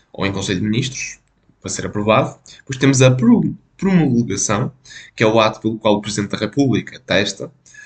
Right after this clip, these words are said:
ah, a lei e intima a sua observância. Depois temos a publicação, que é o, o legislador baseia-se rigidamente no pressuposto que a lei é conhecida,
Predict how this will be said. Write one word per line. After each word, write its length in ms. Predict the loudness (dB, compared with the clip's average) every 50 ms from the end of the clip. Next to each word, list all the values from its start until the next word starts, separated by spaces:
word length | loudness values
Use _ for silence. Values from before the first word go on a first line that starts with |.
| -20 -20 _ _ _ _ -8
ah, 400 | -6 -4 -2 -2 -2 -2 -4 -6 -8 -6
a 60 | -6
lei 440 | -2 0 0 2 2 0 -2 -6 -12 _ _
e 120 | -8 -6 -6
intima 320 | -6 -4 -4 -4 -4 -4
a 20 | -6
sua 300 | -6 -6 -4 -4 -4 -4 -4
observância. 760 | -6 -4 -4 -6 -8 -6 -4 -4 -4 -4 -4 -4 -6 -6 -8 _ _ _ _
Depois 160 | -8 -6 0
temos 180 | 0 2 2 2
a 40 | 0
publicação, 640 | -2 -2 -2 0 2 2 0 2 0 -2 -4 -4
que 100 | -6 -6
é 40 | -4
o, 120 | -4 -4 -4
o 220 | -2 0 2 2 2
legislador 560 | 2 0 0 2 2 2 4 4 2 0 0
baseia-se 400 | -2 -4 -4 -4 -4 -4 -4 -8
rigidamente 480 | -8 -6 -2 0 0 0 0 0 -4 -6
no 80 | -14
pressuposto 540 | _ _ -10 -10 -8 -4 -4 -6 -6 -6 -6
que 80 | -4 -2
a 40 |
lei 220 | 0 0 0 0 -2
é 40 | -4
conhecida, 560 | -6 -8 -8 -8 -4 -2 0 0 0 -2